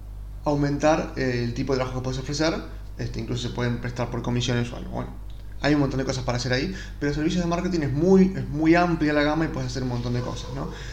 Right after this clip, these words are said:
Yo te recomiendo que te especialices lo más posible, este, incluso es como los, como los desarrolladores, ¿no? Los programadores, que vos tenés,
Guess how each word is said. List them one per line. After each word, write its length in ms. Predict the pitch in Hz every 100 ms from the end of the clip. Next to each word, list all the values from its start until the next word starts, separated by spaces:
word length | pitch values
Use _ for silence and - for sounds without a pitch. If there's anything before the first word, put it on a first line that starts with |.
| -
Yo 160 | - 156
te 80 | 160
recomiendo 320 | 160 160 165
que 80 | 147
te 100 | 139
especialices 420 | 127 135 147 143
lo 80 | 131
más 140 | 135
posible, 500 | 139 139 165 135 147 - - -
este, 540 | 123 120 - 120 107 98 - - - - -
incluso 540 | 127 120 139 139 147 156
es 80 |
como 240 | 185 185 151
los, 360 | 131 123 - -
como 160 | 135
los 100 | 139
desarrolladores, 760 | 139 143 127 131 127 123 110 113
¿no? 80 | 131
Los 140 | 131
programadores, 560 | 127 117 117 117 107 113
que 80 | 123
vos 120 | 120
tenés, 280 | 123 123